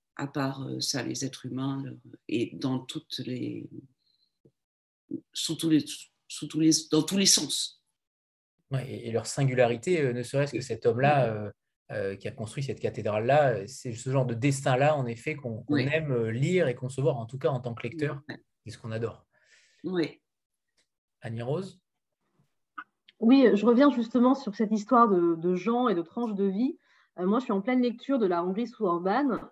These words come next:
Speaker 3: et, euh, justement, je suis, euh, vraiment, euh, étonnée et surprise, euh, vraiment très surprise, et dans, dans le bon sens, de ces, de ces portraits. Comment ça s'est, euh, fait, en fait ? Euh,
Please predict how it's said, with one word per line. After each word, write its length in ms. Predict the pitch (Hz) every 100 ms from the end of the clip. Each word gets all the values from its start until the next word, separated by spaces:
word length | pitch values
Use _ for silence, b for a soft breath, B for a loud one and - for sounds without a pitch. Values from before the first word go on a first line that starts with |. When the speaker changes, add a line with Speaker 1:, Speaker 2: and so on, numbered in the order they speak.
| -
Speaker 3:
et, 140 | 185 185
euh, 160 | 175
justement, 440 | 170 185 220 220 226
je 60 | 190
suis, 360 | 185 220 226 208
euh, 360 | 185 180 180 185 b b -
vraiment, 480 | 202 226 254 254
euh, 100 | 214 190
étonnée 480 | 208 233 240 285
et 40 | 262
surprise, 480 | - 220 - 254 226
euh, 260 | 190 185
vraiment 300 | 175 196 214
très 140 | 208 247
surprise, 360 | 247 - 247
et 60 | 196
dans, 200 | 180 185
dans 120 | 190
le 80 | 196
bon 140 | 220
sens, 340 | - 247 247 185 185 b b b
de 160 | 190 208
ces, 340 | 208 233 220
de 120 | 185 202
ces 180 | 226
portraits. 480 | 208 208 - 294 330 - b b b
Comment 240 | - 285 339
ça 160 | 320
s'est, 340 | 247 269 269 254
euh, 100 | 226
fait, 360 | - 277 277
en 140 | 202 208
fait ? 240 | 240 226 - 190
Euh, 460 | 190 190 190 190